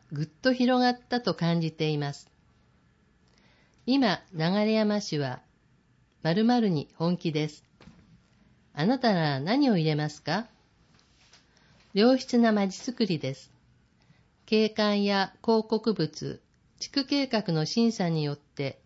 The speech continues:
統一した街づくりを目指しています。流山市職員を目指す方へのメッセージ。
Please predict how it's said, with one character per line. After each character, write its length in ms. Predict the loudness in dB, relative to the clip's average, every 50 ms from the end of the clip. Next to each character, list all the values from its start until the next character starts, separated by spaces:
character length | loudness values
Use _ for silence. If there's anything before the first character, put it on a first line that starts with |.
| _ _ _
統 280 | 2 4 4 6 4 2
一 260 | 0 0 -2 -2 -2
し 80 | -2
た 140 | -2 -2 0
街 260 | 0 0 0 0 -2
づ 140 | -2 -2 -4
く 140 | -4 -2 0
り 120 | 0 2
を 80 | 2 0
目 140 | 0 -2 -2
指 180 | -2 -2 -2
し 40 | -4 -6
て 140 | -4 -4
い 100 | -2 -2
ま 180 | -2 -6 -8 -10
す。 180 | -14 -18 -20 _ _ _ _ _ _ _ _ _ _ _ _ _ _ _ _ _ _ _ _ _ _ _ _ _ _ _ _ _ _ _ _ _ _ _ _ _ _ _ _ _ _ _ _ _ _
流 80 | -2 0
山 440 | 2 2 2 2 2 2 2 0 0
市 140 | -2 -4
職 320 | -4 -4 -4 -6 -2 0 2
員 240 | 2 4 4 2 2
を 20 |
目 120 | 2 0
指 160 | 0 -2 -2 -4
す 120 | -6 -6
方 300 | -4 -4 -4 -2 -2 -2
へ 80 | 0 -2
の 140 | -2 -2
メ 140 | -2 -4 -4
ッ 20 | -4
セ 340 | -6 -8 -6 -4 -4 -4
ー 60 | -4 -6
ジ。 240 | -10 -14 -14 -16